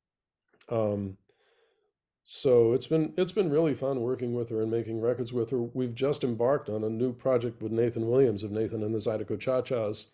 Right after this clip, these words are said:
It's gonna be a Zydeco for Kids record with John Ed and Nathan fronting the band.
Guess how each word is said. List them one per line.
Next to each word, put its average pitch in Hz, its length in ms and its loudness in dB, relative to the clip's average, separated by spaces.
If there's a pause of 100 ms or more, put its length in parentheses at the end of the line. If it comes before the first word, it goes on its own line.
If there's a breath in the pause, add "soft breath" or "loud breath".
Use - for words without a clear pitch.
(720 soft breath)
It's - 100 -10
gonna 127 160 2
be 127 100 4
a 120 40 4
Zydeco 120 500 2
for 120 120 -6
Kids 135 280 2
record 131 320 -2
with 117 180 -2
John 117 240 0
Ed 113 140 2
and 117 220 2
Nathan 113 380 0
fronting 110 560 -4 (100)
the 120 80 -4
band. 110 380 2